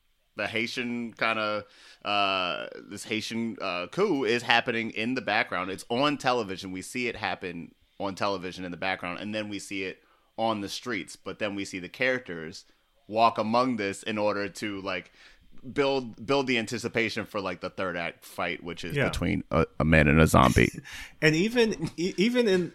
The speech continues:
Speaker 2: e-, even in the filming of this movie on set, like, Owen Wilson said that when they were there, there was, you know, military presence and, like, m-, like, a sort of coup-like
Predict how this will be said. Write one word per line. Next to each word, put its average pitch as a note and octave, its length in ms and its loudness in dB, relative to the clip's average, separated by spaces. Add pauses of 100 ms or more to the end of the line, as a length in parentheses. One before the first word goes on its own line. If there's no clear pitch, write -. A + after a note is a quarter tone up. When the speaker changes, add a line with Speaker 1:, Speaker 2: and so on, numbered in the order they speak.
Speaker 2:
e-, E3+ 280 2
even A3 320 2
in G3 100 2
the D#3 80 2
filming C3+ 380 0
of G#2+ 80 -2
this G#2 160 -6
movie G2+ 400 -4
on B2 240 -4
set, A#2+ 420 -6
like, G#2+ 220 -10
Owen A#2+ 320 -4
Wilson G#2+ 400 -8
said G2+ 420 -6
that F#2 220 -8 (320)
when A#2 240 0
they B2+ 120 0
were A2 240 2
there, G2+ 500 -2 (600)
there A#2+ 200 2
was, A2+ 560 -2 (140)
you C3+ 120 0
know, G#2 120 0
military A2 540 -4
presence G#2 540 -4 (100)
and, G#2+ 180 -6
like, F#2+ 320 -8 (1200)
m-, B2 160 -8 (120)
like, A#2 180 -4
a A#2+ 100 -4
sort B2+ 440 0
of C3 260 -4 (160)
coup-like C#3+ 1120 -4